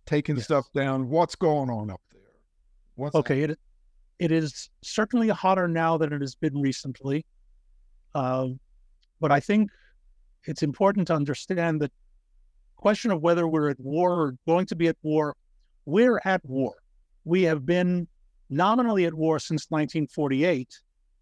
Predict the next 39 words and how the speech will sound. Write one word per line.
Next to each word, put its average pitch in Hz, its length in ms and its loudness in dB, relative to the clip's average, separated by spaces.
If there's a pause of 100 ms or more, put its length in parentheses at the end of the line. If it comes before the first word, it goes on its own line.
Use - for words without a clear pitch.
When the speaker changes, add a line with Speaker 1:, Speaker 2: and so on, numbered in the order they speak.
(160)
Speaker 2:
But 139 100 0
if - 120 -6
you 151 80 2
wanna 165 180 2
talk 160 240 -4
about, 143 260 -2 (140)
you 151 80 -2
know, 127 80 -6 (160)
the 156 80 -6
northern 165 400 2
border 156 300 0
as 147 160 -2
it 139 80 0
exists - 500 -6
today, 156 460 0 (460)
we've 165 200 -2
been 190 100 2
at 170 140 -4
war 165 220 2
with 160 160 0
Hezbollah 165 520 2
since 156 220 -10
they 156 100 -4
came 156 220 0
into 151 240 -2
existence, - 760 -4 (580)
which 127 180 -6
is 131 340 -6
the 139 140 0
early 143 220 -2
nineteen 139 360 -2
eighties. 135 520 -2
Different, 127 280 -8 (400)
different 170 280 -2
literature 151 400 0
gives 131 240 -2
different 135 320 -4
dates, 143 340 0
but - 80 -20